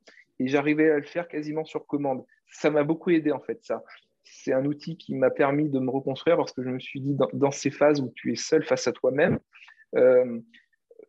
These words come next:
ben, ouais, tu vas, tu vas chercher au fond qui tu es,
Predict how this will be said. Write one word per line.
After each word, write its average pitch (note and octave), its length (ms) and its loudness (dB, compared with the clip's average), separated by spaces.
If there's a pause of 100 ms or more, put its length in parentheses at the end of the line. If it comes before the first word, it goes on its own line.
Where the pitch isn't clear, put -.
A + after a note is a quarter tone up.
ben, C3 300 0
ouais, D#3 240 2
tu D#3 160 -8
vas, D3+ 160 2 (340)
tu - 140 -12
vas D3+ 100 2
chercher F3 380 -6
au F3 120 -2
fond - 240 -8
qui F3 240 -12
tu D3+ 280 2
es, D#3 100 -2